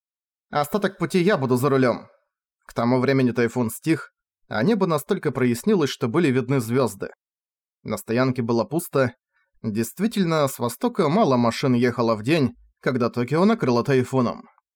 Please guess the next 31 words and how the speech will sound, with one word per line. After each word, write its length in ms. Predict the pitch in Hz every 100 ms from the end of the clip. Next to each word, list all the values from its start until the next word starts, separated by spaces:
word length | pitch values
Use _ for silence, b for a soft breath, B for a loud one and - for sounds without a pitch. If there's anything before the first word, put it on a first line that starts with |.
| _ _
Они 220 | - 110 117
снова 320 | - 139 123
посетили 420 | 120 - 131 117
туалет, 500 | 104 110 113 156 - _ _ _
а 100 | 120
потом 240 | 139 240 208
вернулись 460 | 151 185 147 -
в 20 |
машину 440 | 123 123 - 220 151
и 80 | 127
перезапустили 680 | 131 120 107 120 - 170
систему 420 | 131 123 - 147 135
навигации. 720 | 127 120 123 - - 95 - _ _ _ _ _ _ -
Позорная 520 | 104 156 202 170 131
сцена, 440 | - - 202 165
которую 380 | 135 127 160 139
они 160 | 135 127
пережили 420 | 131 117 143 147
на 100 | 131
магистрали 540 | 123 113 - 131 117
Шута, 320 | - 185 185
не 120 | 139 131
повторилась. 720 | 131 - 143 147 - - - _ _ _ _ _ _
Пунктом 460 | 139 196 202 208 170
их 120 | -
назначения 640 | 175 196 196 147 170 160
была 240 | 214 196
гостиница 560 | 190 208 151 156 - 220
«Хилтон» 440 | 135 120 117 147
в 60 | 127
Осаке. 420 | 117 123 - 98